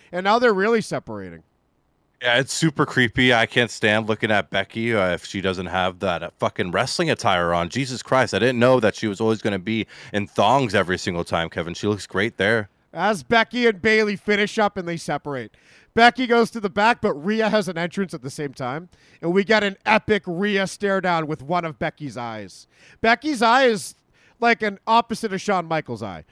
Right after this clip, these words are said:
Speaker 1: Shawn Michaels' eye is coming in, in to the left. Becky's is going out to the right and up, you know? So it's upper out. Shawn Michaels is i-, lower in.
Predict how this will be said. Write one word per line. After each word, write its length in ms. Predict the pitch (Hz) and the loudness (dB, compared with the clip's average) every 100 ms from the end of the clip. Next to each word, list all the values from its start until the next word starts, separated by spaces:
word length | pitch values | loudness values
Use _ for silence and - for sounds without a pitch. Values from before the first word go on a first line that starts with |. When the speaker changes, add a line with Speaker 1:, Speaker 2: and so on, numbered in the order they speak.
| _ | _
Speaker 1:
Shawn 300 | - - 240 | -8 2 4
Michaels' 360 | 233 262 247 247 | 6 2 4 2
eye 180 | 233 208 | 4 2
is 140 | 196 | 0
coming 520 | - 226 214 196 175 - - | -4 -2 0 -2 -6 -14 -4
in, 440 | 214 233 247 240 _ _ _ - | -2 0 -2 -10 _ _ _ -4
in 320 | 220 254 262 | 0 0 -2
to 100 | 240 | -4
the 140 | 208 180 | -2 -2
left. 480 | 170 135 _ - _ _ _ _ | -2 -4 _ -20 _ _ _ _
Becky's 400 | 233 233 - 240 | 2 2 2 -4
is 100 | 233 196 | -2 2
going 320 | 240 202 185 _ | 2 2 0 _
out 240 | 180 214 233 _ | 0 0 0 _
to 120 | - | -12
the 140 | 180 151 | -6 -6
right 600 | 120 160 151 104 - - _ _ _ - | -4 -4 -4 -8 -20 -20 _ _ _ -14
and 160 | 127 - | -12 -6
up, 240 | 185 143 - | -4 -4 -6
you 140 | 107 104 | -16 -12
know? 240 | 110 131 _ _ _ | -10 -10 _ _ _
So 180 | - 143 | -6 -4
it's 160 | 147 - | -4 2
upper 420 | 240 233 254 247 | 4 4 4 2
out. 360 | 226 233 254 247 _ _ _ _ _ | 4 2 2 -2 _ _ _ _ _
Shawn 300 | - 226 220 | -2 2 4
Michaels 340 | 226 226 220 | 4 4 2
is 220 | 175 147 - | 2 -4 -8
i-, 80 | 208 - - | -16 -16 -8
lower 460 | 196 214 226 220 - | 2 6 6 4 0
in. 440 | 196 180 113 82 | -6 -6 -8 -16